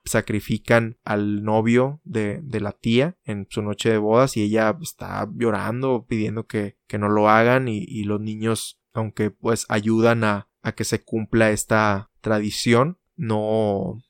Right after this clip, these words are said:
pues, no se sienten a gusto, se sienten con miedo de lo que está pasando, pero como los ad-, los adultos lo están repitiendo, pues ellos no lo ven como algo malo. Y luego <laughs> llega un punto donde, por ejemplo, la tía se siente que lo hace porque,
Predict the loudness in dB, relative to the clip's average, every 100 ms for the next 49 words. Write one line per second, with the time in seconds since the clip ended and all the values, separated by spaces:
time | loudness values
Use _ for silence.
0 | _ -12 -10 0 2 2 0 -2 -2 0
1 | -2 -2 -2 -2 0 0 0 -2 -2 -2
2 | -6 -4 -6 -2 -2 -2 -4 -2 0 -2
3 | -4 _ _ -6 -4 -6 -6 -6 0 2
4 | 2 0 -2 -2 -2 0 0 2 0 -4
5 | -2 0 0 0 0 0 -2 -4 -6 -8
6 | -2 -2 0 -4 _ 0 2 4 2 0
7 | -6 -4 -2 -2 -4 -6 -6 -2 -2 -2
8 | -2 -4 0 0 0 -8 _ -2 2 2
9 | 2 0 2 -2 0 -2 0 -2 -2 0
10 | -2 0 2 4 4 0 -16 -6 -2 0
11 | 0 0 -4 -4 0 2 2 2 0 -4
12 | -4 -6 -2 -4